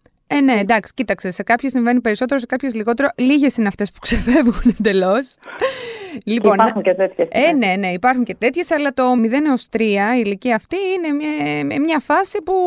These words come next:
Speaker 1: εντάξει, ο ύπνος δεν, ε, δεν ρολάρει εύκολα, ξέρεις, δεν τον έχουμε στο τσεπάκι, που λένε. Λοιπόν,
Speaker 2: Ισχύει,
Speaker 1: θα, θα
Speaker 2: ισχύει.
Speaker 1: ξεκινήσω με την εξερώτηση. Λέμε εμείς οι μαμάδες συχνά, τώρα μεταξύ αστείου και σοβαρού αυτό,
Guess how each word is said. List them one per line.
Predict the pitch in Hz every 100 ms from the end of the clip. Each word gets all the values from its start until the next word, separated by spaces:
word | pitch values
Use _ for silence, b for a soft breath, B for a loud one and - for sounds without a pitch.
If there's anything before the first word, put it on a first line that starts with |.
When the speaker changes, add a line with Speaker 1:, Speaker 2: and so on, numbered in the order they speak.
| 349
Speaker 1:
εντάξει, | 285 247 -
ο | 233
ύπνος | 285 349 370 311
δεν, | 294 269 240
ε, | 202 180 170 165 165 170 -
δεν | 226 269
ρολάρει | 233 202 185 180
εύκολα, | 170 - 180 175 180 226 302
ξέρεις, | - 214 175
δεν | 170
τον | 214 226
έχουμε | 208
στο | 190
τσεπάκι, | 190 175 180 165 180 196
που | 185
λένε. | 175 165 185 - _ _
Λοιπόν, | 277 277
Speaker 2:
Ισχύει, | 254 262
Speaker 1:
θα, | -
θα | 294
Speaker 2:
ισχύει. | 294
Speaker 1:
ξεκινήσω | 320 302 320 370 392 381
με |
την | 339 311
εξερώτηση. | - 320 269 226 - - 160 - _ -
Λέμε | 214 302
εμείς | 269 240 247 233
οι | 196
μαμάδες | 190 185 208 214 196
συχνά, | - 196 202 185
τώρα | 185 190
μεταξύ | 196 180 -
αστείου | 233 247
και | 226
σοβαρού | 214 185 208 196
αυτό, | - 160 160